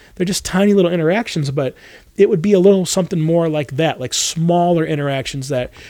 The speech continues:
you can really, you know, blast a lot and meet a lot of different kinds of people, something like that. But yeah, the first thing that comes to mind is, uh, you know, build homes or design homes or be a contractor. Um, but, but just for bonus round, I would love, I would love to, uh,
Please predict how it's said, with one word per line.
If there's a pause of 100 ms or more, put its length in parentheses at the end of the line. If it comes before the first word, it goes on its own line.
you
can
really,
you
know,
blast
a
lot
and
meet
a
lot
of
different
kinds
of
people,
something
like
that.
But (360)
yeah,
the
first
thing
that
comes
to
mind
is,
uh, (320)
you
know,
build
homes
or
design
homes
or
be
a
contractor. (340)
Um, (200)
but, (160)
but
just
for
bonus
round, (220)
I
would
love, (240)
I
would
love (360)
to,
uh,